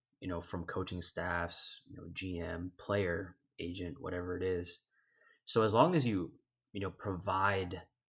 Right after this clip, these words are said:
all the information to everybody, you know, you're not hiding anything. Um, but you, like, at the end of the day, you have your, the player's best interests in mind.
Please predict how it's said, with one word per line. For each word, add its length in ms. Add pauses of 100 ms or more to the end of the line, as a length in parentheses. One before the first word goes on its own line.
(160)
all 220
the 120
information 880 (840)
to 320
everybody, 760 (280)
you 60
know, 80
you're 160
not 200
hiding 420
anything. 680 (640)
Um, 300 (360)
but 200
you, 80 (260)
like, 220
at 100
the 120
end 140
of 60
the 80
day, 160
you 160
have 180
your, 260 (120)
the 100
player's 420
best 420
interests 500
in 120
mind. 420